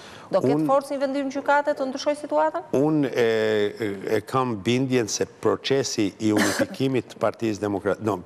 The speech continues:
Speaker 2: unifikimi i Partisë Demokratike
Speaker 1: Mhm.
Speaker 2: është një proces. Pra nuk mbyll-, është, nuk është një proces i mbyllur, por është një proces i realizuar në themel-, në themelet e tij, për arsye se janë vendos,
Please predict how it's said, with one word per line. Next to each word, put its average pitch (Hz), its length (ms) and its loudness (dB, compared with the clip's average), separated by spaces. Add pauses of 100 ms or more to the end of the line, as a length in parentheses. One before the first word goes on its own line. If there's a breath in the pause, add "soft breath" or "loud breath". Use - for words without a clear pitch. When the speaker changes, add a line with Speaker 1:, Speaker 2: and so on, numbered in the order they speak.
Speaker 2:
unifikimi 110 540 0
i - 40 -10
Partisë 110 320 -4
Demokratike 104 520 -2
Speaker 1:
Mhm. - 120 -2
Speaker 2:
është 107 200 -4
një 90 40 -4
proces. - 640 -4 (360 loud breath)
Pra 113 180 2
nuk 113 320 -6
mbyll-, 123 420 2
është, 117 180 0
nuk 139 220 0
është 135 200 -2
një - 60 -14
proces 110 420 -2
i 92 60 -2
mbyllur, 85 480 0 (100)
por 120 280 0
është 143 260 -2
një - 40 -4
proces 135 540 0
i 117 140 2
realizuar 110 920 0
në 104 240 0 (120)
themel-, 104 360 -2
në 98 180 0
themelet 117 520 -2
e 95 60 -4
tij, 147 300 2 (420 loud breath)
për 123 200 2
arsye 156 440 0
se - 160 0
janë 117 240 0
vendos, 120 640 0